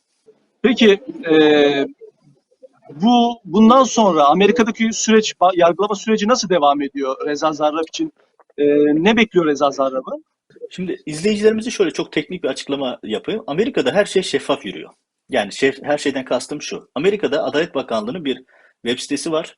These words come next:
Speaker 2: Ee, mahkemelerin bütün tutanakları oraya yükleniyor. Mahkeme süreçleri. Mesela kim hangi cezaevinde kaldığını online görebilirsiniz. Hangi cezaevinde ne zaman tahliye edildiğini görebilirsiniz. Hatta online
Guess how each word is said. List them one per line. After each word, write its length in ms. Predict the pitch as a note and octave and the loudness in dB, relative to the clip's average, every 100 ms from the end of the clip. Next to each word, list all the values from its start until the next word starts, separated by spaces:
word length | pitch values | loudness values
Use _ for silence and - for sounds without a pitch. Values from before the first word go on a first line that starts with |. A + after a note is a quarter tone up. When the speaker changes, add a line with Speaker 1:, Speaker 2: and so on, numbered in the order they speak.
| B2+ | -8
Speaker 2:
Ee, 340 | A2+ A2 A2 A2 | -2 0 0 0
mahkemelerin 500 | C#3 C#3+ D3+ D3 C#3 | -2 -4 -4 -2 -4
bütün 160 | C3 F3+ | -8 -12
tutanakları 420 | - C3 A2+ A2+ | -8 -6 -4 -4
oraya 180 | A#2 A#2 | -4 -4
yükleniyor. 480 | A#2+ - D3 D3+ D3+ _ _ _ _ | -6 -8 -4 -6 -8 _ _ _ _
Mahkeme 420 | B2+ B2+ B2+ C#3 | -6 -4 -4 -8
süreçleri. 460 | C3 A2+ G#2 - F#2+ | -6 -6 -6 -4 -6
Mesela 360 | B2+ B2+ A#2 - | -2 -2 -2 -4
kim 200 | G3 D#3 | -8 -2
hangi 320 | E3 F3+ D#3 | -2 -2 -2
cezaevinde 500 | C3 B2 B2+ B2 B2+ | -2 0 -2 -2 -6
kaldığını 340 | - A#2+ E3 | -2 -4 -4
online 320 | F#3 B2 C3+ D#3 | -4 -4 -4 -2
görebilirsiniz. 720 | C3 A#2+ A2+ - - - - _ _ _ _ _ | -2 -2 -6 -12 -16 -18 -18 _ _ _ _ _
Hangi 280 | - D#3 D3+ | -6 -4 -2
cezaevinde 540 | C#3 B2 B2+ B2 B2+ B2+ | -2 0 -2 -2 -4 -4
ne 80 | |
zaman 240 | B2+ B2+ A#2+ | -4 -6 -6
tahliye 320 | A#2+ A#2 B2+ | -6 -4 -4
edildiğini 320 | G#2+ F#2+ B2 | -6 -8 -6
görebilirsiniz. 760 | A#2 G#2 G2+ G2+ - - - - _ _ _ _ _ _ - | -4 -4 -4 -10 -12 -14 -14 -14 _ _ _ _ _ _ -2
Hatta 360 | D3+ - F3 | -2 2 2
online 580 | - D#3+ A3+ F3 F#3+ | 2 -2 0 0 -2